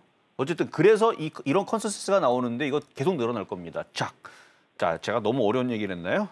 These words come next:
어, 그냥 쉽게 얘기할게요. 그래서 어떻게 되느냐? 어, 이거 일단 이십만 원 넘어갈 때까지는 그대로 냅두시고 삼십, 올해 삼십만 원 갈지 오십만 원 갈지는 잘 모르겠는데 일단 이십만 원은 다시 넘어갈 거니까 그때 다시 한 번 더 점검을 받으시고요.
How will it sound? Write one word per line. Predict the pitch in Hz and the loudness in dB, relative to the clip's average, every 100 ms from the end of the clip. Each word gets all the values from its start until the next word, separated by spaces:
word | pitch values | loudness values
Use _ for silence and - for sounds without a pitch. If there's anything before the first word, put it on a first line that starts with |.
| - | -10
어, | 90 80 82 | -10 -10 -6
그냥 | 113 92 123 | -6 -6 -6
쉽게 | 120 - 233 | -6 0 0
얘기할게요. | 135 98 - 82 - - | 2 -2 -4 -10 -10 -4
그래서 | 135 147 190 | 0 4 4
어떻게 | - 107 170 | 2 2 2
되느냐? | 160 117 143 - - _ _ _ - | 4 2 2 0 -2 _ _ _ -8
어, | 90 82 | -6 -6
이거 | 104 143 | -4 -2
일단 | - 156 | 0 -2
이십만 | 123 131 185 180 | -2 -2 0 2
원 | 180 170 113 | 2 0 0
넘어갈 | 123 147 156 | 2 2 2
때까지는 | 156 139 131 147 | 0 -2 -2 -4
그대로 | - 156 175 170 | -4 0 2 2
냅두시고 | 117 95 117 135 | 0 -4 -6 -6
삼십, | 139 226 254 247 - | -4 -4 -4 -6 -2
올해 | 135 214 | 2 2
삼십만 | 196 240 233 233 | 2 -4 0 2
원 | 226 | 2
갈지 | 196 185 - 185 185 | 2 0 0 2 2
오십만 | 127 127 175 170 | 2 -2 0 2
원 | |
갈지는 | 156 135 147 | 2 0 0
잘 | 147 | 0
모르겠는데 | 104 123 117 135 190 101 - _ _ _ | 0 -2 -2 0 2 0 -2 _ _ _
일단 | 143 127 | -4 -2
이십만 | 147 214 214 | -2 2 4
원은 | 208 202 - | 4 2 0
다시 | 127 170 | -6 -2
넘어갈 | 131 135 131 | 0 2 0
거니까 | 131 120 113 - | 0 -4 -2 -4
그때 | - 127 160 | -4 -4 -2
다시 | 131 110 | -4 -4
한 | 120 | -4
번 | 123 | -4
더 | |
점검을 | 117 101 117 120 | -4 -6 -6 -4
받으시고요. | 98 87 90 95 113 185 95 | -6 -6 -8 -8 -2 0 0